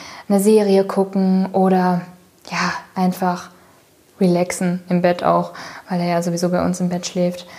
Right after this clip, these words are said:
Ähm, genau, und das ist auch vollkommen okay. Äh, wir genießen das einfach dann auch, diese Family-Zeit zu haben, auch wenn der Kleine schläft. Es ist dann immer angenehm,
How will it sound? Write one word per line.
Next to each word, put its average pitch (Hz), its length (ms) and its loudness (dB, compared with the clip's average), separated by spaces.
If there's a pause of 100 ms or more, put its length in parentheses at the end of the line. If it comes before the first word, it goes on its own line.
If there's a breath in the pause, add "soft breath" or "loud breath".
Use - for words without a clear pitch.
(360 loud breath)
Ähm, 175 340 -2 (140)
genau, 170 340 2 (140)
und 185 120 4
das 185 160 2
ist 190 80 -6
auch 180 140 0
vollkommen 180 400 -4
okay. 180 540 -6
Äh, - 800 -14 (200)
wir 196 140 0
genießen 196 400 2
das 180 180 0
einfach 185 280 -2
dann 185 160 0
auch, 185 140 0
diese 180 480 0 (100)
Family-Zeit 190 760 0
zu 180 140 -2
haben, 185 220 0
auch 180 140 -4
wenn 190 100 2
der 185 80 2
Kleine 185 340 0
schläft. 196 420 2 (360 loud breath)
Es 196 160 -4
ist - 280 -6 (340)
dann 180 240 0 (180)
immer 196 260 2
angenehm, 185 640 4